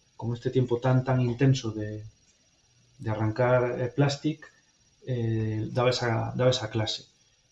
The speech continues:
Y la verdad es que fue una experiencia fantástica. O sea, pf, eh, disfruté muchísimo de aquello. Eh, les daba Scrum y métodos ágiles a los chicos cuando todavía eso no era tan habitual darlo en la universidad,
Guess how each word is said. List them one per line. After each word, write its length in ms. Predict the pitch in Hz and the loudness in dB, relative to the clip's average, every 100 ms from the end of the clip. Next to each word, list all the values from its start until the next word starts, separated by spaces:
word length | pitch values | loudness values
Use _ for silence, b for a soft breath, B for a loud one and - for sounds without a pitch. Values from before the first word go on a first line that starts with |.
| _ - | _ 4
Y 120 | 139 | 6
la 80 | 123 | 6
verdad 160 | 123 | 4
es 40 | 123 | 0
que 60 | |
fue 120 | 131 | 2
una 80 | 131 | 2
experiencia 960 | 131 127 127 139 131 127 117 110 107 - | 2 0 0 2 2 2 0 -2 -4 -6
fantástica. 760 | 123 110 131 120 - 110 107 110 | -2 0 0 0 -4 -10 -10 -12
O 60 | |
sea, 160 | - - | -12 -14
pf, 680 | - _ - - - _ - | -16 _ -20 -20 -20 _ -20
eh, 220 | - - - - | -16 -12 -12 -8
disfruté 380 | 117 - 113 131 | -6 -4 2 4
muchísimo 500 | 123 120 131 127 127 | 4 2 0 0 2
de 80 | 127 | 0
aquello. 600 | 127 143 143 147 147 - - - _ _ _ _ _ - | 2 2 4 2 0 -6 -20 -20 _ _ _ _ _ -6
Eh, 360 | 120 117 117 | -4 -2 0
les 240 | 117 113 - | 2 2 4
daba 760 | 127 131 127 123 120 120 120 _ _ _ _ _ _ _ - | 4 6 4 2 0 -4 -8 _ _ _ _ _ _ _ -16
Scrum 540 | - - 135 131 127 | -8 2 4 4 0
y 100 | 123 | -4
métodos 420 | 123 120 123 117 170 | -6 -4 -4 -2 -2
ágiles 480 | - 123 117 117 | 0 2 4 2
a 100 | 117 | 0
los 180 | 117 117 | 0 0
chicos 440 | - 131 131 120 120 | 0 0 2 0 -2
cuando 360 | 120 117 113 | 0 2 0
todavía 540 | - 131 113 113 131 131 | 0 2 4 4 4 4
eso 180 | 131 | 2
no 100 | 120 | 0
era 140 | 120 117 | 0 -2
tan 120 | 120 | 0
habitual 380 | 117 117 123 117 | 0 0 0 2
darlo 200 | 120 117 | 2 2
en 60 | |
la 60 | 113 | 2
universidad, 600 | 113 117 - 127 156 | 0 -2 -4 -6 -6